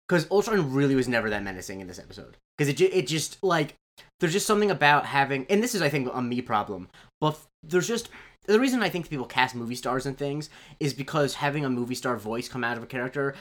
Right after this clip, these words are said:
makes you take the character more seriously. And when it's just like, this guy sounds like he's trying to do James Spader as Ultron, and it just never f-, quite was, is as intimidating as Ultron is in Avengers Age of Ultron, which I think he very much is.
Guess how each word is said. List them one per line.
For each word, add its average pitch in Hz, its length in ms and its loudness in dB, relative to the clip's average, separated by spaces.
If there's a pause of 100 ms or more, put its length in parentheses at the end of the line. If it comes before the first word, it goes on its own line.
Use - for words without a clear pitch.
(120)
makes 131 260 2
you 123 60 -8
take 123 260 -4
the - 60 -20
character 117 260 -2
more 104 140 -6
seriously. 143 540 -4 (300)
And 160 220 4
when 160 100 4
it's 147 80 -2
just 156 120 -2
like, 131 180 0
this 151 160 0
guy 151 140 2
sounds 139 400 4
like 131 100 -2
he's 123 140 -4
trying 117 240 0
to 107 60 -6
do 104 40 -10
James 110 240 -4
Spader 107 260 -4
as 101 140 -4
Ultron, 131 460 -4 (300)
and 143 200 2
it 127 60 0
just 139 220 -4
never 123 260 2
f-, - 200 -14
quite 127 560 2 (1000)
was, 139 680 2
is 123 300 -2
as 143 280 4
intimidating 117 540 -4
as 104 160 -4
Ultron 110 400 -4
is 107 240 -6
in 104 160 -8
Avengers 104 280 -6
Age 101 140 -4
of 104 80 -6
Ultron, 98 320 -8
which 113 120 -8
I 123 80 -2
think 120 140 -6
he 107 80 -8
very 95 240 -6
much 85 180 -14
is. - 260 -18